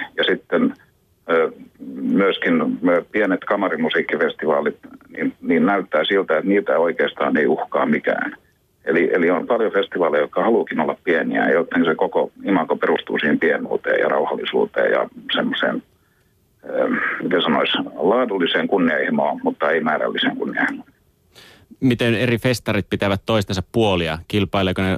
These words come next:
Speaker 2: rajustikin toisiaan vastaan, että jos tiedetään, että tiettynä viikonloppuna on joku tie-, tietty tapahtuma, että sinne ei mennä ronkkimaan tavallaan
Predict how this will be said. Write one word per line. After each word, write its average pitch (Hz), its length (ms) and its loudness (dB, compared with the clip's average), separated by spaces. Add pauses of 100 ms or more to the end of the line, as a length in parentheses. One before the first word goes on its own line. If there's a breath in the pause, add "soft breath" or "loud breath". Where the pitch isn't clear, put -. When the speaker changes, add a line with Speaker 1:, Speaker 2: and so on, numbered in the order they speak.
Speaker 2:
rajustikin 110 520 0
toisiaan 95 360 0
vastaan, 95 380 -2
että 85 220 -4
jos 85 300 -2 (380 loud breath)
tiedetään, 98 420 -2
että 92 140 -2
tiettynä 98 480 0
viikonloppuna 95 680 0
on 92 80 0
joku 92 160 0
tie-, 95 380 -4 (200)
tietty 104 300 -2
tapahtuma, 90 760 -2
että - 180 -10
sinne 87 220 0
ei 85 60 0
mennä 87 200 2
ronkkimaan 85 640 0
tavallaan 78 540 -2